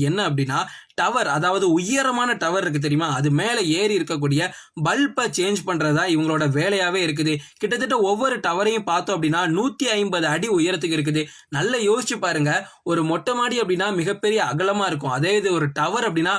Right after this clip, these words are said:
மேலே ஒரு சின்ன பாயிண்ட் தான், அது மேல இருந்துட்டு பலத்த காத்து வீசும், அது எல்லாமே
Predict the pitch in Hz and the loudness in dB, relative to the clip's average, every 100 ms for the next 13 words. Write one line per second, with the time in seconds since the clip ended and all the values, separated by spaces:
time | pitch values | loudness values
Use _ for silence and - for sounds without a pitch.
0 | 170 147 202 233 226 180 143 190 220 175 | 0 0 0 2 2 0 -2 -4 -4 -4
1 | - 170 190 165 147 - - - 147 190 | -4 -2 -2 -2 -2 -6 -18 -6 -2 0
2 | 208 247 277 233 202 190 214 147 139 202 | 0 0 0 0 -2 0 0 0 0 -2
3 | 220 - 247 170 175 180 196 180 147 175 | -4 -6 -4 0 0 0 0 2 2 -2
4 | 156 - - 147 147 147 196 208 247 | -2 -8 -2 2 2 4 2 2 0